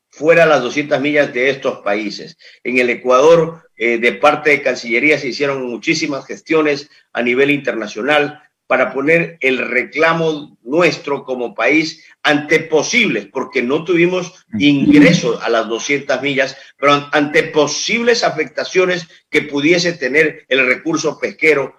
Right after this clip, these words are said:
Speaker 1: dentro del país. En ese sentido voy a ser bastante claro,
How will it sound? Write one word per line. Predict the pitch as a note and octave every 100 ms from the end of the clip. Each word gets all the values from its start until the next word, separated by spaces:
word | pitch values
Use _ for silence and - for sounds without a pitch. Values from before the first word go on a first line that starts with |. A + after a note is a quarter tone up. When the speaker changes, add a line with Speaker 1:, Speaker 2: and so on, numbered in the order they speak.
| _
Speaker 1:
dentro | A#2 C3 B2+ A#2 C3 A#2 -
del | A2 G#2 F2
país. | F2+ E2 - _ -
En | - B2+
ese | C#3 C#3+
sentido | C3 G#2 D3+ C#3
voy | C3+
a | B2
ser | C#3 A2+
bastante | A2 A2 - D3 D3 B2+
claro, | C#3+ C#3+ C#3+